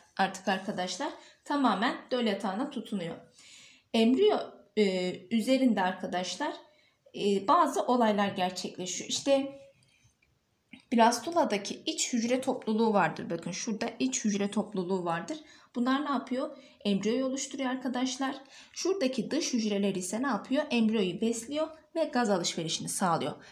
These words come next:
Neden bunu yapıyor? Çünkü henüz plasenta oluşmadı. Bu yüzden de iç hücreler embriyoyu oluşturuyor. Dış hücreler de embriyonun besinini ve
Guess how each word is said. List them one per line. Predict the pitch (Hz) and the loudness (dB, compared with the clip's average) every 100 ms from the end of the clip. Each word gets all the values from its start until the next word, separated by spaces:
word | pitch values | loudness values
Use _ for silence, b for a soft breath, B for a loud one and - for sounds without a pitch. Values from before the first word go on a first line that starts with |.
| B | B
Neden | 208 196 339 370 | 2 4 4 4
bunu | 269 | 4
yapıyor? | 214 185 - 294 | 4 2 0 -2
Çünkü | - 294 262 202 | 0 0 0 0
henüz | - 226 220 - | 2 4 2 0
plasenta | 247 208 208 214 180 202 302 - - _ | 0 0 2 0 0 2 2 0 -12 _
oluşmadı. | 202 175 - 160 - 202 B B B - | 0 0 -2 -4 -6 -8 B B B -2
Bu | 294 | 2
yüzden | 202 170 160 202 | 4 2 2 0
de | 330 B B B | -2 B B B
iç | 208 214 254 | -4 0 2
hücreler | 214 202 185 165 - - _ - | 4 4 6 4 0 -14 _ 2
embriyoyu | 202 180 190 226 | 2 4 4 4
oluşturuyor. | 262 269 - 294 277 285 294 B B - | 2 0 -2 -2 0 0 -4 B B -4
Dış | 311 285 | 0 2
hücreler | 220 214 202 190 180 | 4 6 6 6 2
de | |
embriyonun | - 233 220 202 185 220 | 2 4 4 2 2 0
besinini | 226 - 175 190 320 - 233 | 0 2 2 2 2 0 2
ve | 226 | 2